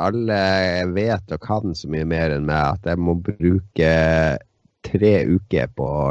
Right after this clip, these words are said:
lære meg brett og taktikker og metaen.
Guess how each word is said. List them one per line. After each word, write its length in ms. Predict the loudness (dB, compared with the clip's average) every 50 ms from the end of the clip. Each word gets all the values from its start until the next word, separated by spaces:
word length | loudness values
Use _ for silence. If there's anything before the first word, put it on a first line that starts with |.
| 0 0
lære 240 | 2 0 0 0
meg 220 | -2 -4 -4 -4 -2
brett 480 | 0 -2 -2 -2 -4 _ _ -6 -4 -4
og 140 | -4 -2 -2
taktikker 540 | -4 -4 -2 -2 -2 -2 -2 -4 -4 -2 0
og 100 | 0 2
metaen. 460 | 2 2 0 0 -2 -6 -8 -8